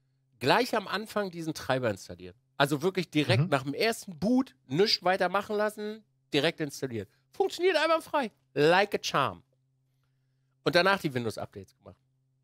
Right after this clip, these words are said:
Speaker 1: Dann hab ich in, im selben Atemzug irgendwann nochmal meinen Gaming-Rechner neu gemacht, weil ich eine neue Grafikkarte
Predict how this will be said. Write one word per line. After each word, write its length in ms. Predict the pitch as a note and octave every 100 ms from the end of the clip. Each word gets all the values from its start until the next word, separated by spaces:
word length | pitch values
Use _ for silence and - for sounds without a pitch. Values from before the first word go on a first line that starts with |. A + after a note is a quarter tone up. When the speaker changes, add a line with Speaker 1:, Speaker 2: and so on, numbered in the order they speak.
| _ _ _ - -
Speaker 1:
Dann 140 | C3+
hab 120 | D3+ F#3
ich 220 | E3 -
in, 260 | C#3 B2+
im 200 | - B2
selben 300 | A2+ D#3+ A3 -
Atemzug 640 | G3+ A#3 B3+ - A3 G3+ -
irgendwann 320 | F3+ E3 E3
nochmal 300 | D#3+ D3+ C#3
meinen 420 | B2+ A#2+ A#2 A2+ _ _ _ _
Gaming-Rechner 540 | C#3 F3 A3+ A#3 - G#3+
neu 220 | G3+ G#3
gemacht, 320 | G3+ G3+ -
weil 120 | C#3+
ich 100 | D3
eine 100 | D3
neue 240 | C#3+ C3+ B2+
Grafikkarte 1000 | - C3 E3+ G3 F3 F3+ F#3 F#3 F3